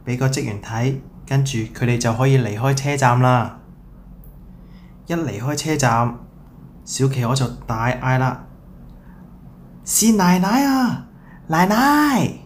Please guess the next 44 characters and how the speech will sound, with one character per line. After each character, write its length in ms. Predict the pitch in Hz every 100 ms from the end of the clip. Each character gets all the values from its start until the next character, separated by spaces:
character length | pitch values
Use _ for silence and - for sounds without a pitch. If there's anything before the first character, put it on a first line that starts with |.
| - - - - - - - - - - - - - -
原 140 | 104
來 400 | 101 101 101 110 - - - - -
小 340 | - - 131
企 200 | 135 127
鵝 160 | 123 127
嘅 120 | 120
嫲 200 | 98 95
嫲 180 | 95 101
佢 140 | 120
哋 260 | 117 110 110 - -
已 80 | 120
經 120 | 135
嚟 140 | 104
到 120 | 113 113
車 240 | - 135
站， 180 | 127 113
準 140 | 117 123
備 160 | 117
接 360 | - - 120 - -
三 380 | - 143 139 135
隻 100 | 131
小 220 | - 127
企 180 | 131 123
鵝 120 | 120
啦， 260 | 131 131 - - - - - -
仲 160 | - 113
好 140 | 117
開 380 | 123 139 147 151
心 140 | 143
咁 240 | 143 139 135
同 180 | 107
小 160 | 104 131
企 180 | 131 127
鵝 160 | 123 135
佢 80 |
哋 120 | 117 113
揮 220 | 147 147
手： 220 | 139 139 - -
「呢 160 | 190
度 220 | 175 165 165
啊， 680 | 170 175 175 175 160 131 - - - - - - - - -
過 140 | - 156
嚟 160 | 143
啦！」 1000 | 135 156 175 180 180 180 180 175 131 -